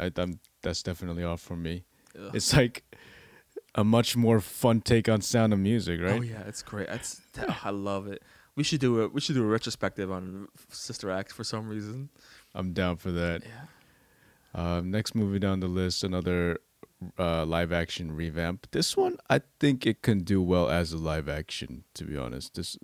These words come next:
Speaker 1: The Sword in the Stone.
Speaker 2: Eh, I don't, I don't like Disney live action movies, name
Speaker 1: Did
Speaker 2: me
Speaker 1: you, have you seen this one?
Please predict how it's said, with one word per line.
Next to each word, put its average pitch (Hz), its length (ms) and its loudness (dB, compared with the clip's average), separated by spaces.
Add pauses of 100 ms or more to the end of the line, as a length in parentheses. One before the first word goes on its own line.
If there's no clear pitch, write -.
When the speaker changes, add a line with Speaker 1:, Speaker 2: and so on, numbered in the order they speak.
(100)
Speaker 1:
The 76 440 -4
Sword 87 360 0
in 87 100 -2
the 82 80 -2
Stone. 87 380 -4 (500)
Speaker 2:
Eh, 110 240 -8 (220)
I - 100 -10
don't, 107 200 -2
I 85 80 -6
don't 104 120 -2
like 98 140 -2
Disney 101 220 -4
live 92 180 -2
action 95 260 -6
movies, 92 520 -6 (600)
name 123 200 0
Speaker 1:
Did 127 80 4
Speaker 2:
me 127 60 4
Speaker 1:
you, 143 240 6
have 127 200 6
you 175 80 10
seen 180 180 6
this 196 200 4
one? 208 160 2